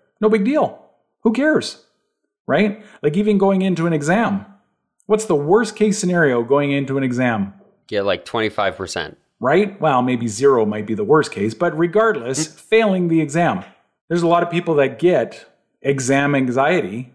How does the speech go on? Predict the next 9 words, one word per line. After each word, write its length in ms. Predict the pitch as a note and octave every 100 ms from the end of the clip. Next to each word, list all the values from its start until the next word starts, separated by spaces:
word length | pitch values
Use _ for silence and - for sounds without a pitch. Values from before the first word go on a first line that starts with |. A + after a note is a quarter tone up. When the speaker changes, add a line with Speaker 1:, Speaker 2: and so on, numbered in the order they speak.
| _
Speaker 1:
because 340 | C#3+ - G3 A#3+
of 100 | G#2+
that, 280 | E2+ - _ _
right? 360 | A#2 A#2+ F3 G3+ - _ _ _ _ _ _ -
But 480 | E3 C#3 - - _ C#3
really, 600 | F3 A#3 B2 C3 D#3 _ _ _ _
does 160 | D3 C3
it 80 | A#2
matter? 560 | G#2 G#2 D3+ A#3 -